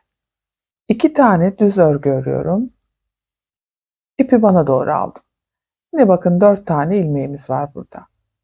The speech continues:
İkisini birlikte ters örerek kesiyorum. Yine ikisini birlikte ters örerek kesiyorum.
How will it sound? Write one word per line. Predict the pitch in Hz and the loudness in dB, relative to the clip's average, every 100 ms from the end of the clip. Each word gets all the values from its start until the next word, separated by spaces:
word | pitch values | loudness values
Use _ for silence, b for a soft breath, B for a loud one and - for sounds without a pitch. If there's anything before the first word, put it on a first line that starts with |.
| _ _ _ | _ _ _
İkisini | 220 285 - 214 170 | -4 -2 0 2 4
birlikte | 170 160 160 - 160 214 220 _ _ | 4 2 -2 -2 -2 -2 -8 _ _
ters | - 202 190 - | 2 2 2 -2
örerek | 170 147 139 202 254 _ _ | -4 -2 -2 -2 -4 _ _
kesiyorum. | 190 - 143 98 - - _ _ _ _ _ _ - | -2 0 -4 -4 -8 -20 _ _ _ _ _ _ -2
Yine | 285 220 | 2 4
ikisini | 175 - - 170 156 | 2 -4 -2 0 2
birlikte | 151 143 139 - 160 214 | 2 0 -2 -4 -2 -2
ters | - 190 170 165 | 0 2 2 -2
örerek | 147 139 180 240 - | -4 -2 -4 -4 -6
kesiyorum. | - 139 - 98 67 | -6 -6 -8 -14 -14